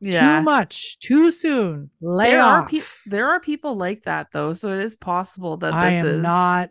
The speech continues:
Speaker 2: I don't, when people do that to me, I'm like, I'm very,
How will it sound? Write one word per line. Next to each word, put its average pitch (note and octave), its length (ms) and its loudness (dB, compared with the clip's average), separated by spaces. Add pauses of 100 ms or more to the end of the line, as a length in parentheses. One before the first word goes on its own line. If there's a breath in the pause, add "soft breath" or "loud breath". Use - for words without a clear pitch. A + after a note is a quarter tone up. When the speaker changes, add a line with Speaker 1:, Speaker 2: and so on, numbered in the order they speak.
(120)
Speaker 2:
I F3 160 -2
don't, G#3 400 0
when F#3+ 220 0
people A#3 360 -2
do B3+ 220 -2
that C4 240 0
to B3 140 -6
me, B3 320 -4
I'm A#3 180 -2
like, G#3 380 -4
I'm G#3+ 720 -4
very, G#3+ 680 -2